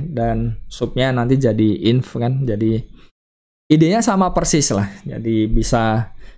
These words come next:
dilanjutkan sendiri untuk latihan. Jadi pertama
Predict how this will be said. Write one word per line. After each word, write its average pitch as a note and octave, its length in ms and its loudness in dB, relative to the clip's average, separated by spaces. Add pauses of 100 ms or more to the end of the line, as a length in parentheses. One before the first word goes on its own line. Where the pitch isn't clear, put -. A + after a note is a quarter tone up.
(320)
dilanjutkan - 2250 0
sendiri B2 480 4
untuk A#2+ 400 2
latihan. G#2+ 720 0
Jadi G2+ 160 0
pertama C#3+ 880 0